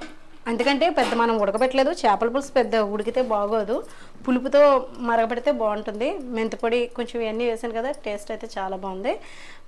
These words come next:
ఆ, ఉప్పు ఇప్పుడే చూసానమాట, పులుపు అది సరిపోయిందా లేదా, లేదంటే కొంచెం వేసుకోవడానికి అనమాట. అన్నీ కలిసింది, మరిగిన తర్వాత ఒకసారి చూసుకుంటే సరిపోతుంది. ఇదిగోండి, పులస చేప పులుసు అయితే అయిపోయింది, చూసారు కదా.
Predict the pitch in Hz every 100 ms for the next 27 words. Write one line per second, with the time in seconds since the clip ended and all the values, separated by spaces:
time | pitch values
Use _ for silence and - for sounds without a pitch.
0 | 208 202 202 202 208 226 - 254 254 247
1 | 247 220 220 220 196 233 - 220 226 226
2 | 226 214 214 220 202 254 262 240 269 285
3 | 262 240 226 226 262 240 214 202 175 196
4 | - - - - - - 220 226 247 254
5 | 240 - - 202 202 240 294 285 220 233
6 | 262 381 349 247 - 233 - 214 - 233
7 | 339 233 - 175 - _ - - - 214
8 | 220 208 226 403 - 208 208 220 214 208
9 | - 208 214 202 196 208 196 233 466 -
10 | - - - - - - - - - -
11 | - - - - - - - 143 - -
12 | - - - - - - - - 214 -
13 | 214 202 190